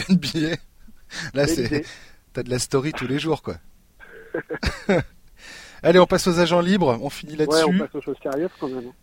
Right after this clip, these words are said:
Speaker 1: Ouais, tu parles. <laughs> J'en ai, j'en ai encore une bonne pour toi. Euh, tu veux commencer sur les agents libres ?
Speaker 2: Ouais, bah écoute, tu parlais de New York, moi je vais rester à New York.
Speaker 1: Ah, vas-y.
Speaker 2: Euh, j'espère que Kevin Durant va signer New York.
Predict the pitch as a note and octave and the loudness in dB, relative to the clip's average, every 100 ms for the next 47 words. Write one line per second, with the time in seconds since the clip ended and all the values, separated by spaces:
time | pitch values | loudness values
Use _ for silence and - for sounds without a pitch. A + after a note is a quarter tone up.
0 | - B2+ A2 - - - B2 C3+ - - | 0 2 2 0 -12 -6 -2 0 0 -2
1 | - E3 - - - - - C3 C3 C#3 | -2 -4 -4 -12 -16 -10 -4 2 2 2
2 | C3+ C3+ C3 C3+ C3 C3 B2 A2 G2 G2 | 0 -2 0 -2 -2 -4 -4 -6 -10 -12
3 | - - - - - - - B2+ C#3 D3 | -14 -20 -20 -20 -18 -20 -16 0 4 6
4 | D3+ D3+ D3 - F3 E3 F#3 F3+ F3+ G#3 | 6 6 4 0 -2 0 2 2 2 -2
5 | G3 F3+ E3+ D#3+ E3+ F#3+ F#3 - - _ | -2 -2 0 -2 -4 -6 -8 -18 -20 _
6 | _ _ _ _ _ - D3+ C4+ C4+ C#3 | _ _ _ _ _ -4 2 2 2 -4
7 | C3 - - C#3 D3+ D3+ D#3 E3 D#3+ F3 | -12 -16 -12 -4 -2 0 0 0 0 -2
8 | E3+ - D3+ C#3+ C#3 C#3 - D3 C#3 C#3+ | -2 -10 -12 -10 -8 -10 -8 -6 -4 -2
9 | F#3 - - - C3+ A#2 A#2+ C3 - C3 | -2 -4 -16 -6 -2 -2 -2 -4 -2 0
10 | C3 C3 C3+ C3 C3 B2 C3+ F#3+ - - | 0 0 -2 -4 -6 -6 0 0 -2 -12
11 | - F#3+ - - D#3+ E3+ D#3 D#3 D3 D3+ | -4 -4 -4 -10 -4 -4 -2 -4 -4 -2
12 | D#3 C#3+ - B2 A2+ G#2 G2+ - | -2 -6 -8 -8 -8 -10 -14 -18